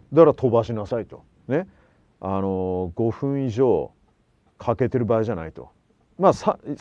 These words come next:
四分ぐらいかかるやつあるかもしれませんのでね。だから、四分、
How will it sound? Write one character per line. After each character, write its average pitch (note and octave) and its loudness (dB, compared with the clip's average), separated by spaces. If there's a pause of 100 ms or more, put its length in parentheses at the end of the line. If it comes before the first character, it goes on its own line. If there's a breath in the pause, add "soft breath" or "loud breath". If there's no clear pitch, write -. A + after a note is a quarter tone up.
(140)
四 F#3+ 6
分 F4+ 6
ぐ F4 8
ら F#3+ 10
い - 2
か D#3+ -2
か - -4
る G3+ 2
や G3 2
つ E3 0
あ B2 2
る C3 -4
か D3+ -4
も D3+ -4
し - -12
れ D#3 -2
ま D#3 -4
せ E3 -4
ん A2 -8
の C#2+ -8
で C2+ -10
ね。 B2 -8 (520 soft breath)
だ A#2+ 4
か B2+ 8
ら、 A2 6
四 E3+ 2
分、 F#3+ -2